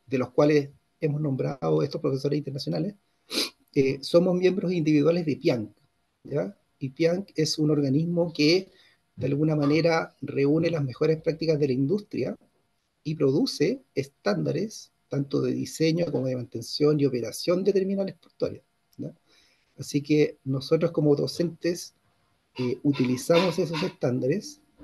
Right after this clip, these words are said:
eh, y además, eh, recientemente hemos conseguido que, eh, nuestra universidad, <clears throat> eh, se afilie como Small Corporate Member de pianc, y con esto obviamente le damos un impulso muy fuerte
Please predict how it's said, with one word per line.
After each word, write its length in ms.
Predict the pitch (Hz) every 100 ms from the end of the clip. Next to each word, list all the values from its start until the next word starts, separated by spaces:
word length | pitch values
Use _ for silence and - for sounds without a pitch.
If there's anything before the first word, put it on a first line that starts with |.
| -
eh, 240 | 135 131 -
y 100 | 165
además, 640 | 165 160 240 269 - - 135
eh, 260 | 135 135
recientemente 720 | 135 135 185 185 196 233 - 180
hemos 180 | 190
conseguido 640 | - 185 - 160 156 180 170
que, 360 | 160 175 214 - - - _ -
eh, 180 | 139 143
nuestra 320 | 151 160 175
universidad, 720 | 156 156 151 - 147 175 196 - -
<clears throat> 840 | - 151 127 - _ _ _ -
eh, 220 | 135 139
se 200 | - 147
afilie 720 | 151 - - 240 156 151 269 - _ _
como 260 | - 135 135
Small 340 | 151 165 170 -
Corporate 440 | 170 180 - 139
Member 420 | 123 185 214 151 302
de 220 | 175 160
pianc, 340 | 160 113 104 _ -
y 80 | 139
con 160 | 143
esto 260 | 165 - 170
obviamente 600 | 170 170 170 180 190 190 _ _ _ -
le 100 | 120
damos 240 | 139 156 147
un 100 | 151
impulso 440 | 139 - 160 -
muy 100 | 139
fuerte 640 | - 151 170 - 208 269